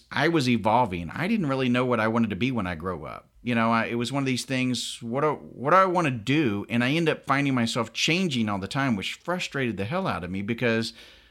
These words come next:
uh, it was, you know, you wanna be focused in your efforts,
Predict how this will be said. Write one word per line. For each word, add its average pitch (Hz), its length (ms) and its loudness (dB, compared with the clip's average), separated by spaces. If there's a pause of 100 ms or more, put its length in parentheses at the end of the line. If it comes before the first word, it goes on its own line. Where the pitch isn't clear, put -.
(140)
uh, 101 200 -6
it 123 340 -6
was, 127 400 -6
you 143 80 -4
know, 107 340 -2
you 135 220 0
wanna 156 240 4
be 139 180 2
focused 127 840 0
in 117 220 4
your 107 160 2
efforts, 113 560 -2